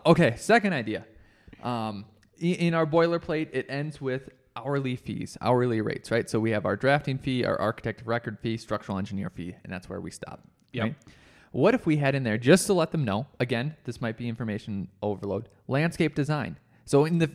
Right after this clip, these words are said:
Speaker 1: you know, like, hey, normally that doesn't happen until later, but you can contact through us. We know our landscape designers. We can help run and coordinate that. Interior design, again, we know that too. And then photolis-, photorealistic renderings, right?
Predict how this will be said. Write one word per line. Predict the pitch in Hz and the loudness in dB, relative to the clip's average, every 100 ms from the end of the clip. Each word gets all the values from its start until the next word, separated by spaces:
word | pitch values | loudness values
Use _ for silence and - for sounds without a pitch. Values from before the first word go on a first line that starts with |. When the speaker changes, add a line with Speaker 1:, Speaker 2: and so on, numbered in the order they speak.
| - | -2
Speaker 1:
you | 156 | 2
know, | 143 | 4
like, | 123 107 - _ - - _ - | 4 2 -6 _ -20 -20 _ 0
hey, | 185 139 110 | 2 2 -2
normally | 143 151 156 147 123 | 4 4 6 2 4
that | 123 120 | 4 4
doesn't | 123 123 | 0 0
happen | 151 143 135 | 0 2 0
until | 117 120 117 | -2 -4 -4
later, | 139 170 180 - _ _ | -4 -4 -6 -12 _ _
but | 113 131 | -2 -2
you | 123 | -4
can | 123 | -6
contact | 131 127 123 131 120 | -4 -4 -2 -4 -2
through | 120 113 | -2 2
us. | 127 - | 2 0
We | 123 120 | -2 2
know | 107 | 4
our | 104 | 2
landscape | 104 101 101 104 - | 2 -2 -2 -6 -6
designers. | 104 113 120 123 - | -4 -2 0 -2 -4
We | 101 | -6
can | 101 | -6
help | 101 98 | -6 -8
run | 107 101 | -12 -12
and | |
coordinate | 107 135 151 147 143 | -6 -6 -4 -8 -4
that. | 147 147 - _ - - | -4 -4 -8 _ -16 -2
Interior | 143 143 160 160 | 0 2 2 2
design, | 156 156 143 156 151 | 0 -2 -4 -6 -8
again, | 123 120 113 | -10 -8 -6
we | 113 | -6
know | 107 | -4
that | 107 104 | -4 -6
too. | - 143 185 - - - | -6 -8 -8 -14 -20 -6
And | 120 123 | 0 0
then | 120 | 2
photolis-, | 139 143 139 131 - - - - | 4 6 6 4 0 -10 -8 0
photorealistic | 135 143 147 139 120 120 117 113 - 104 | 2 4 2 0 -2 -2 -2 -2 -4 -6
renderings, | 98 98 - - 98 | -6 -6 -8 -12 -6
right? | 90 | -6